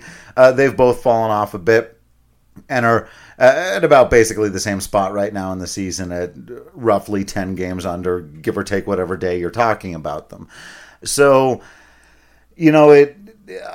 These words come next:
a, a series win over Arizona. The first game was unfortunately non-competitive. The second two were unfortunately close in terms of, uh, again, today they really needed C J Cron to carry them.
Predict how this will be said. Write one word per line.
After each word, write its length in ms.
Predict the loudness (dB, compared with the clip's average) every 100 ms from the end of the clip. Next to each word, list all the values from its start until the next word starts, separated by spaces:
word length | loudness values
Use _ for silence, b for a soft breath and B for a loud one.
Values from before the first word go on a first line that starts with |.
| -10 -6
a, 60 | -4 -2
a 80 | -2
series 420 | 2 4 4 2
win 200 | 0 0
over 240 | 2 4
Arizona. 640 | 6 6 4 2 2 2 2
The 120 | 0
first 300 | -2 -2 -2
game 200 | -4 -2
was 200 | -2 -4
unfortunately 840 | -6 -2 -4 -2 -6 -4 -4 -4 -2
non-competitive. 920 | -2 -2 -6 -4 0 0 0 0 -2
The 60 | -4
second 400 | -2 -2 -6 -8
two 340 | -2 -2 0
were 340 | 0 2 2
unfortunately 880 | -2 -2 0 0 -2 -8 -8 -6 -8
close 500 | -6 -2 2 2 -2
in 120 | -8 -8
terms 440 | -6 -6 -6 -4
of, 380 | -2 -2 -4 -6
uh, 320 | -6 -6 -8
again, 300 | -10 -10 -10
today 360 | -12 -2 2 2
they 140 | 2
really 380 | 0 -2 -4 -6
needed 380 | -8 -8 -8 -8
C 180 | -10 -8
J 200 | -6 -6
Cron 320 | -8 -10 -10
to 60 | -14
carry 500 | -12 -4 -2 -2 -4
them. 340 | -6 -8